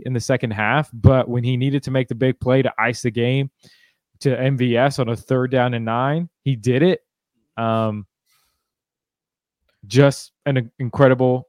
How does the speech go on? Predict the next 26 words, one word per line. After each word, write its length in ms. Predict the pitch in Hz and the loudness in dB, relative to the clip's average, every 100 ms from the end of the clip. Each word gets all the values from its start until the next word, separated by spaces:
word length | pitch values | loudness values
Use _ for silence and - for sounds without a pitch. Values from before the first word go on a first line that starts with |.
| - | -8
amazing 520 | 120 117 123 120 117 104 | -4 -2 -2 -4 -8 -6
performance 720 | 107 - 123 123 117 113 - | -10 -2 0 2 0 -2 -4
because 500 | 120 127 117 113 - | -4 0 0 -2 -6
Mahomes 460 | 113 107 127 127 117 | -6 -2 -2 -2 -4
even 180 | 120 | -4
said, 240 | 110 123 113 | -4 -2 -2
he's 160 | 107 | -4
like, 200 | 110 104 | -6 -6
"You 60 | 127 | -2
know, 260 | 127 127 120 | 0 0 -2
it 500 | - _ _ _ 120 | -8 _ _ _ -4
wasn't 220 | 139 143 | -2 0
about 260 | 143 139 | 2 0
stats. 560 | - - 147 135 131 - | -4 -2 0 2 0 -2
It 100 | 127 | -4
wasn't 300 | 120 127 131 | -2 -2 -2
about 480 | 117 120 120 117 107 _ _ _ | 0 2 2 0 -4 _ _ _
trying 260 | - 139 131 | -6 -4 -2
to 100 | 123 | -4
make 160 | 127 123 | -6 -4
the 80 | |
big 200 | 113 127 | -4 -4
plays. 320 | - 131 127 117 | -2 0 0 0
It 40 | |
was 80 | 117 | 0
about 240 | 120 127 | 2 2